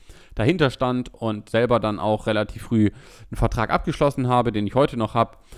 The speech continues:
und einfach mer-, gemerkt habe, ja, okay, da stehe ich dann auch ein Stück weit hinter. Und was hätte ich zum Beispiel mal damals machen können oder was hätte ich mir eigentlich damals gewünscht?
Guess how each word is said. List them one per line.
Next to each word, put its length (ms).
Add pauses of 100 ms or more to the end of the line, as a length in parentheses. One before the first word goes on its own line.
(140)
und 380
einfach 260
mer-, 200
gemerkt 420
habe, 180
ja, 220
okay, 240
da 100
stehe 160
ich 60
dann 140
auch 80
ein 60
Stück 200
weit 160
hinter. 400 (400)
Und 140
was 120
hätte 140
ich 80
zum 100
Beispiel 240
mal 40
damals 340
machen 260
können 240
oder 160
was 160
hätte 140
ich 80
mir 140
eigentlich 280
damals 360
gewünscht? 420